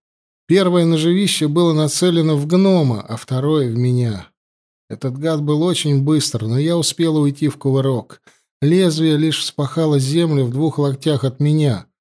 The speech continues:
Даже успела заметить, что донор, несмотря на свою грузную комплекцию, очень резво отпрыгнул назад и не пострадал.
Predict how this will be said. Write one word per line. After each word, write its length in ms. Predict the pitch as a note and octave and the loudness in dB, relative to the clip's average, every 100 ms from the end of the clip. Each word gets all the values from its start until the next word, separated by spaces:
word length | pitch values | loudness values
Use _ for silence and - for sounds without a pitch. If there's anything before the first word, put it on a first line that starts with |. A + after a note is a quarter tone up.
| _ _ _ - | _ _ _ -12
Даже 300 | A2 A2 A2+ | -8 -6 -6
успела 420 | A2+ - C3+ B2+ | -8 -4 -2 -2
заметить, 540 | A#2+ B2+ D3 D#3 - - | -2 0 0 -2 -2 -4
что 220 | - B2+ | -4 -2
донор, 440 | C#3+ E3 C#3+ A2+ | 0 2 2 0
несмотря 540 | B2 B2+ C#3+ C#3 D#3+ D3+ | 0 0 -2 0 0 0
на 80 | |
свою 280 | C#3 D3 D3 | 0 0 0
грузную 400 | C#3 E3 D3 C#3 | 0 0 2 0
комплекцию, 640 | C#3 C3+ C3 F3 D#3+ - | 0 -2 0 -2 0 0
очень 240 | C3 D#3 D3+ | 0 0 2
резво 380 | E3 F3+ D#3+ C#3+ | 2 2 2 0
отпрыгнул 500 | C3 D#3 D#3+ D3 C#3+ | 0 0 2 2 2
назад 440 | C#3+ C3+ D#3+ D#3 | 2 2 0 0
и 40 | D3 | 0
не 120 | C3 | 0
пострадал. 800 | B2 - B2 A#2 A2+ G#2+ F#2+ | -2 -4 -4 -4 -2 -4 -6